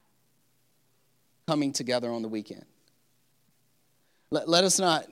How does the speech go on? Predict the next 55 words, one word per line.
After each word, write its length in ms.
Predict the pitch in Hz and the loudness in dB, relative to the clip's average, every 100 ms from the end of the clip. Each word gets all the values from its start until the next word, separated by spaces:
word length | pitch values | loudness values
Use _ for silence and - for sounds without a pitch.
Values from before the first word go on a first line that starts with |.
| 151 | -6
let 80 | |
me 140 | 156 131 | -4 -4
put 180 | - 127 | -6 -8
it 40 | |
to 80 | 127 | -8
you, 60 | 110 - - - | -10 -18 -18 0
let 140 | 180 | 2
us 160 | 202 220 | 2 0
not 180 | 175 | -2
think 180 | - 185 | -2 -2
it 120 | 165 | -2
a 40 | 117 | -4
small 360 | - 143 127 | -4 0 0
thing, 260 | 117 107 90 - _ _ _ _ _ _ _ | -2 -8 -14 -20 _ _ _ _ _ _ _
a 80 | 160 | -6
thing 240 | 160 175 | 0 2
that 140 | 165 143 | 2 0
we 80 | 147 | -4
should 160 | - | -8
just 380 | 127 123 - - - _ - | -8 -4 -2 -4 -12 _ -16
shuffle. 540 | - 151 127 110 - - - - - - | -4 -4 -4 -10 -14 -20 -20 -20 -16 -6
Another 320 | 160 175 196 | 0 2 2
way 100 | 185 | 0
you 140 | 165 | -2
can 180 | 160 147 | -2 -2
build 260 | 135 165 160 | 2 2 2
on 160 | 151 | 0
top 220 | 147 160 151 | -2 -4 -4
of 100 | 135 | -2
this 220 | 147 - | -2 0
word 200 | 147 123 | -4 -6
neglect 500 | 127 139 156 156 - | -6 0 0 0 -6
is, 240 | 135 120 | -6 -4
I, 120 | - 139 | -2 0
I 120 | 147 | 0
love 240 | 143 151 | 2 0
it, 100 | 143 | 0
they 120 | 147 | -2
explain 460 | 143 - - 160 156 | 0 0 0 0 0
it 100 | 139 | -2
like, 240 | - 120 - - - | -4 -6 -12 -20 -6
"Let 180 | 151 175 | 0 2
us 160 | 190 190 | 2 2
not 320 | 185 170 - | 2 0 -4
put 300 | - 180 170 | 0 0 0
a 140 | - 139 | -4 -6
blanket 580 | 123 143 156 180 165 - | -4 -4 -2 -2 -6 -4
over 400 | 165 170 135 123 | -2 -2 -4 -8
it 120 | 123 | -10
and 220 | 131 127 - | -8 -10 -6
put 180 | 175 | -6
it 140 | 147 - | -6 -8
to 100 | 156 | -10
the 80 | 110 | -10
corner." 440 | - 131 98 - | -8 -6 -6 -10